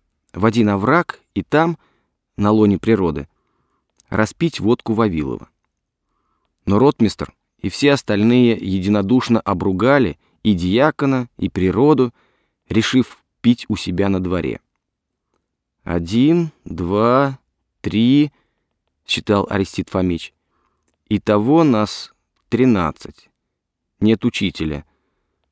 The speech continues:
Ну да еще кое-какие архаровцы подойдут. Будем считать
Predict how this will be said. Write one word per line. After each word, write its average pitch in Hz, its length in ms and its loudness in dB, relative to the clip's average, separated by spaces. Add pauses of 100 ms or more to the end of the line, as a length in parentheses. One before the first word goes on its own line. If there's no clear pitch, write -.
Ну 127 120 4
да 123 140 2
еще 123 800 4
кое-какие 113 640 2
архаровцы 104 720 -2 (100)
подойдут. 101 580 -2 (760)
Будем 151 320 4
считать - 560 0